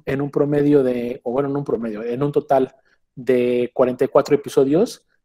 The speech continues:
hemos compartido doscientos quince libros ya. Entonces, pues hay una, ya es una, un estante bueno, ¿no? De doscientos quince libros distintos para compartir, que hemos reseñado, que hemos comentado.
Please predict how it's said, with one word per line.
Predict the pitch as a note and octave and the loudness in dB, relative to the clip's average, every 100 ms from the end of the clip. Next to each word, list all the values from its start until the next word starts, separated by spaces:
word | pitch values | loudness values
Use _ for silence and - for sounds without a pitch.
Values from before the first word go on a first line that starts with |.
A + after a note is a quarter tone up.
| _ | _
hemos | C3+ C3+ - | -6 -6 -6
compartido | - - B2+ - C#3+ C#3+ D#3 D3+ | -6 -2 -4 0 4 6 6 6
doscientos | B2 C3 C#3+ C#3 C#3 | 0 -4 -4 -6 -10
quince | - C#3+ C3 | -8 -4 0
libros | C3 C#3 G#2+ | 0 0 -2
ya. | A2+ G#2 _ | -6 -8 _
Entonces, | - B2 C3+ C3 C#3+ C3+ - _ _ _ | -12 -6 -4 2 2 2 -8 _ _ _
pues | - - | -12 2
hay | C#3 F3 | 4 4
una, | F3+ C#3+ B2 A#2 - | 2 0 -2 -6 -2
ya | C3 | 0
es | C3+ | 2
una, | F3+ D#3 B2+ G#2+ - - _ _ _ | 0 0 -2 -8 -14 -20 _ _ _
un | D3 | -2
estante | D3 D3+ D3+ D3 | 2 2 4 6
bueno, | D3+ C#3 | 6 6
¿no? | C3 G#3+ - | -2 -4 -6
De | A#2+ | -4
doscientos | A#2 - D3 D3 | -2 -4 -4 -4
quince | D#3 D3 C3+ | -4 -4 -2
libros | C#3 D3 C#3+ - - - _ | 2 2 0 -4 -20 -20 _
distintos | C3 - D3+ D3+ D3+ | -16 -2 -2 0 -2
para | - B2 A#2+ A#2 - | 0 -2 -2 -8 -14
compartir, | - B2+ C3+ A#2+ - E3 | -6 -2 0 0 2 2
que | D#3+ D3 | 4 0
hemos | C#3 | 0
reseñado, | C3 - C3 D3 D3+ D3 | -4 -6 -4 2 4 2
que | D3 | 0
hemos | C#3 C3 | -6 -6
comentado. | - A#2 A#2 C#3+ D3+ G3 | -10 -10 -2 2 4 4